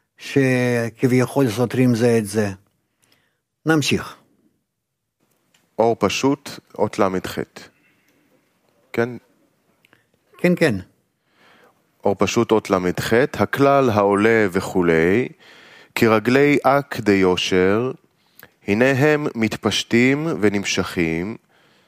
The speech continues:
Speaker 2: עד חציים התחתונים של עיגולים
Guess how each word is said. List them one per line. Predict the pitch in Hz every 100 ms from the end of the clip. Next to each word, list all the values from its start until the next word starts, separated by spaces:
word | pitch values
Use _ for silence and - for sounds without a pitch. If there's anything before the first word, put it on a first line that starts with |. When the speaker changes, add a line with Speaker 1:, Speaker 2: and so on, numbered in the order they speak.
| _ _ -
Speaker 2:
עד | 110 123 120
חציים | - 101 - - 123 123 117
התחתונים | 107 107 - - 104 117 127 127
של | 120 110
עיגולים | 101 95 104 101 107 87